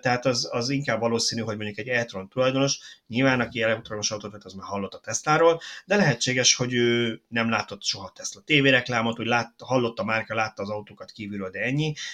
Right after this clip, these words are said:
Viszont akkor, ha már ott van valaki mellette, benéz esetleg, ha jó fejtulajdonos beül, megnézi. Én ebben látok rációt, de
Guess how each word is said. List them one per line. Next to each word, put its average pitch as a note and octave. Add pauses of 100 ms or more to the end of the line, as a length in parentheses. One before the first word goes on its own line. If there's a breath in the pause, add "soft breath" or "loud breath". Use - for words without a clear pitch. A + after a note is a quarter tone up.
Viszont D#3
akkor, F3
ha C3
már G#2+
ott D3
van C3+
valaki A#2+
mellette, A2+
benéz A#2+
esetleg, G#2+
ha -
jó A2
fejtulajdonos F#2+
beül, G#2
megnézi. C3 (300 loud breath)
Én D#3
ebben E3
látok F3
rációt, E3
de D3+